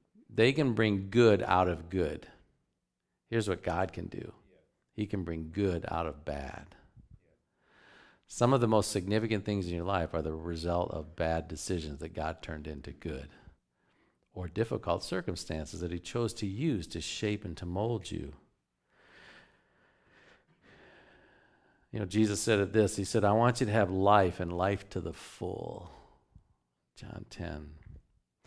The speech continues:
Paul writes to the church in Rome, and we know that in all things God works for the good of those who love him. And those are, those are huge promises. But see,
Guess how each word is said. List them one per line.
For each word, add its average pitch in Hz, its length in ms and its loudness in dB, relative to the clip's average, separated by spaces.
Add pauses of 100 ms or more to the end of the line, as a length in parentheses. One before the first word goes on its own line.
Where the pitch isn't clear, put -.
(160)
Paul 147 220 12
writes 131 260 12
to 120 60 0
the 110 120 4
church 143 320 8
in 127 100 6
Rome, 135 300 12
and 120 120 8
we 131 120 8
know 135 580 12 (1080)
that 120 100 4
in 117 80 6
all 135 360 8
things 95 460 0
God 104 300 2
works 104 580 0 (400)
for - 80 -6
the 98 140 2
good 101 360 4
of 87 140 0
those 90 320 -2
who 95 100 -4
love 87 340 -4
him. - 360 -12 (1200)
And 143 100 -6
those 196 140 2
are, 90 200 0 (460)
those 220 140 4
are 107 120 6
huge 214 1000 0
promises. 214 480 0
But 180 160 4
see, 220 300 4